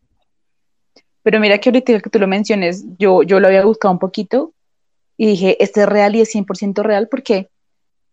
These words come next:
pues, es una momia, obviamente tiene sus estudios científicos, aparte de todas las cosas como de místicas que se le atribuyen. Y en la página oficial de la Nat Geo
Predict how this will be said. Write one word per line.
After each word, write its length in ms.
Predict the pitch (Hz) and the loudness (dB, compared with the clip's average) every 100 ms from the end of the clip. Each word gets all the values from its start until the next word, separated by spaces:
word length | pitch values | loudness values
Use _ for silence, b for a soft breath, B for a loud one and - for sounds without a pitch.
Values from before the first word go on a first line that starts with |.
| _ | _
pues, 140 | - 214 | -4 -2
es 100 | 202 | 0
una 180 | 214 208 | 2 4
momia, 280 | 226 214 196 | 4 4 4
obviamente 320 | 196 190 180 | 2 0 -2
tiene 200 | 202 190 | -2 -2
sus 120 | 202 | -2
estudios 380 | 202 190 185 165 | -4 -2 0 0
científicos, 680 | 196 196 202 202 175 - 190 | 0 -4 -2 -4 -4 -2 0
aparte 360 | 208 180 160 165 | 0 -2 0 0
de 80 | |
todas 300 | 165 165 147 | 0 0 2
las 160 | 147 165 | 0 -2
cosas 280 | 160 151 135 | -6 -8 -8
como 300 | - 151 156 | -8 -6 -2
de 300 | 165 156 139 - _ _ _ _ _ | 0 -2 -4 -12 _ _ _ _ _
místicas 480 | 202 196 202 190 185 | -2 -2 -4 -4 -4
que 80 | - | -4
se 100 | 190 | -2
le 80 | |
atribuyen. 560 | 190 196 202 180 226 302 _ _ _ _ _ | 0 0 0 0 -4 -6 _ _ _ _ _
Y 100 | - | -2
en 80 | 226 | 2
la 140 | 220 - | 2 2
página 240 | 208 214 | 0 0
oficial 260 | 240 254 220 | 0 2 2
de 80 | 196 | 2
la 100 | 196 | 4
Nat 200 | 202 180 | 2 0
Geo 280 | 185 185 247 | -2 -4 -6